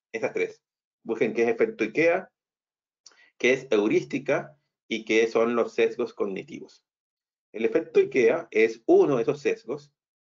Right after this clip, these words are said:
que hace parte de la heurística y lo usa mucho el marketing. Por ejemplo,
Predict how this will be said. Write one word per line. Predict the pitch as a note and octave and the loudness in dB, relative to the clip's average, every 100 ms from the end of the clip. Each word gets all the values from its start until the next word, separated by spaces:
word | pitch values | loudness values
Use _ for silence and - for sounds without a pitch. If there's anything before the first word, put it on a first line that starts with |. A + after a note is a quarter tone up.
| _ _ | _ _
que | G2+ | -8
hace | A#2 | -6
parte | A2+ A#2+ A2+ B2+ B2+ | -2 -2 0 -2 -4
de | G2+ G#2 | -2 -2
la | G#2+ | 0
heurística | B2+ G#2+ G#2+ A2+ - C3 _ _ _ _ _ _ _ _ _ _ _ _ _ _ _ _ _ _ _ - | -2 -4 -10 -14 -12 -14 _ _ _ _ _ _ _ _ _ _ _ _ _ _ _ _ _ _ _ -6
y | B2+ D#3 E3+ - | -4 -2 -4 -2
lo | A2+ | 0
usa | A#2 A#2 | 0 0
mucho | B2+ C3+ D3 | -2 0 0
el | B2+ | 0
marketing. | C#3 A#2+ G#2 A2+ D3+ - _ _ - | -2 -2 -4 -6 -10 -12 _ _ -14
Por | G2+ | -12
ejemplo, | - G#2+ A2 C3 C3 - | -8 -8 -2 -2 -2 -8